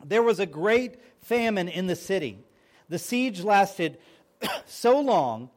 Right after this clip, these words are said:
that a donkey's head sold for eighty shekels of silver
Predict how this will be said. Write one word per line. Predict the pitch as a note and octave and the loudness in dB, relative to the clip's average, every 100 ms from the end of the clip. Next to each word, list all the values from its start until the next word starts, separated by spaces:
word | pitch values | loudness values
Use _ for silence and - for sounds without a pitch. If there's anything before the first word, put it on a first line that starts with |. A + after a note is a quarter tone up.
| _ _ D3 | _ _ -2
that | G#3 | 0
a | G3 | 0
donkey's | D#3 G#3+ B3 C4+ C4 - | 2 2 0 -4 -8 -6
head | F#3 D3+ B2+ - _ _ | -4 -2 -4 -10 _ _
sold | - G3+ F#3+ - | -8 -4 -2 -4
for | E3+ E3+ | -8 -6
eighty | F3 A3 A#3+ | -4 -2 -4
shekels | A3 G3 D3 - B2 B2+ - | -4 -2 -2 -2 -6 -6 -12
of | - - | -14 -10
silver | - G3 E3 A#2+ A2+ | 0 0 0 -4 -8